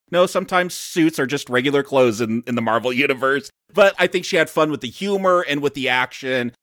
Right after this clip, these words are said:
and I think those are the two greatest assets for this series. And, and that's what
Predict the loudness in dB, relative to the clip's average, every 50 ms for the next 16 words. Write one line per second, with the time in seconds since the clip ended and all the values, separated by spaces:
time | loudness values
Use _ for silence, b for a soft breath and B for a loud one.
0 | _ _ -2 -2 0 0 0 0 0 0 0 0 2 2 2 2 0 -2 -4 -2
1 | -2 -2 0 0 0 0 0 0 -2 -2 -2 -2 -6 -10 -10 -12 -12 -12 -10 -10
2 | -10 -10 -10 -8 -6 -4 -4 -4 -6 -6 -6 -4 -4 -4 -4 -4 -2 -2 -2 -2
3 | -4 -6 -8 -6 -6 -8